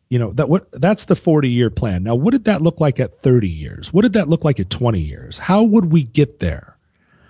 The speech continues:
And, and build backwards from the, from the goal. And, and I think it will surprise us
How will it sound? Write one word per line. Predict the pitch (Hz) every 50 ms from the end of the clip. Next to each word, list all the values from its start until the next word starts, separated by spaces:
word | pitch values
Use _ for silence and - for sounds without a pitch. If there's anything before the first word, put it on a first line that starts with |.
| _ _ - _ _ _ _ _ _ _ _
And, | - 127 131 127 - - - _ _ _ _ _
and | 127 127 135 123 117 -
build | - 170 196 208 196 165 131 -
backwards | 156 156 170 180 - - - 101 92 92 - - - - - - - _ _ _ _ _ _ _ _ _
from | - - 139 135 131 127 120
the, | 123 120 113 107 104 - _ _ _ _ _
from | - 139 131 127
the | 117 110
goal. | 110 - 123 127 113 - - - - _ _ _ _ _ _ _ _ _ _ _ _ _ _ _ _ _ _ _ _ _ _ _ _ -
And, | 123 123 139 139 - - _ _ _ _ _ _ _ _ - 147 - - _
and | - 147 151 147
I | 143 127
think | - - 226 220 -
it | 196 -
will | 139 135 139 127 110
surprise | - - 113 - - - 180 190 233 233 170 117
us | - - - - - - - - _